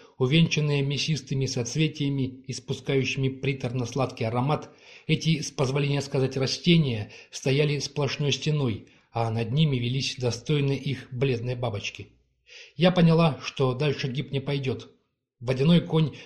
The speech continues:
был смел и искренне предан Рене, любовь к которому частично перенес и на меня, но даже мой адмирал вряд ли заставил бы Гиба сделать хоть один шаг. Эти цветочки были границей, за которой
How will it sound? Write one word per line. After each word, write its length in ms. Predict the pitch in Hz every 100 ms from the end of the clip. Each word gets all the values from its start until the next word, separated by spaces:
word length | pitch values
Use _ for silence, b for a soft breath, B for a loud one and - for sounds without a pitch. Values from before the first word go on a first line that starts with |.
| B
был 240 | 143 156
смел 320 | 123 - 160 151
и 160 | -
искренне 580 | 139 151 135 - 143 143
предан 400 | 143 160 131 131
Рене, 440 | 143 151 135 - B B B -
любовь 420 | 135 135 139 -
к 40 |
которому 560 | 123 113 170 143 117 107
частично 560 | - 110 170 - 143
перенес 440 | 135 131 131 131 -
и 80 | 135
на 120 | 139
меня, 380 | 147 135 107 - B B
но 120 | 135
даже 320 | 139 131 135 160
мой 280 | 147 139
адмирал 720 | 127 113 127 135 151 143 - B -
вряд 380 | 135 160 143
ли 220 | 120 117 107
заставил 480 | 120 113 143 123
бы 180 | 117 120
Гиба 460 | 113 160 123 107 B B B
сделать 440 | 117 110 147 131 -
хоть 260 | 135 127
один 340 | 135 120 123 107
шаг. 360 | - 107 - _ _ _ _ _ -
Эти 200 | - 135
цветочки 640 | 139 131 160 160 160 - B B
были 240 | 143 156 147
границей, 640 | 147 156 165 - 113 101
за 160 | 104 117
которой 580 | 120 156 147 135 -